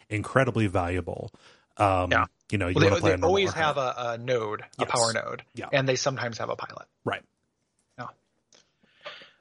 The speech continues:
Speaker 2: Um, yeah, and getting a new pilot is huge, as we
Speaker 1: Mm-hmm.
Speaker 2: mentioned.
Speaker 1: Yeah.
Speaker 2: It ma-, allows you to sell one of your scrubs,
Speaker 1: <laughs>
Speaker 2: uh, and it allows you to get a, a new powerful ability.
Speaker 1: Yes.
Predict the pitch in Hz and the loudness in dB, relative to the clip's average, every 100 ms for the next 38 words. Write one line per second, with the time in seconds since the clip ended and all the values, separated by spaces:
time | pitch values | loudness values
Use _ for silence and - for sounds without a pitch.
0 | - 117 113 113 117 208 214 156 151 151 | 0 4 4 2 0 0 2 2 2 2
1 | 156 151 147 151 143 196 135 - 120 131 | 0 0 0 0 -4 -10 -12 -10 -6 -2
2 | 135 165 - - - 139 - 135 139 131 | 0 -2 -4 -10 -6 -4 -2 0 0 0
3 | 131 147 131 131 123 - 135 147 170 175 | 0 2 2 0 -2 0 0 0 -2 -2
4 | - 110 135 - - _ - 151 156 139 | -2 -2 -2 -8 -10 _ 0 2 0 -2
5 | 147 - 160 - 123 117 117 135 131 123 | -4 -4 -8 -2 0 2 2 2 0 0
6 | 120 123 120 120 120 120 117 117 123 113 | 2 2 -2 -6 -4 -4 -4 0 0 2
7 | 113 113 110 104 113 113 117 113 117 127 | 2 0 -2 -4 -2 -2 0 0 0 -4
8 | 131 - - - - - - - | -2 -4 -4 -6 -6 -8 -4 -6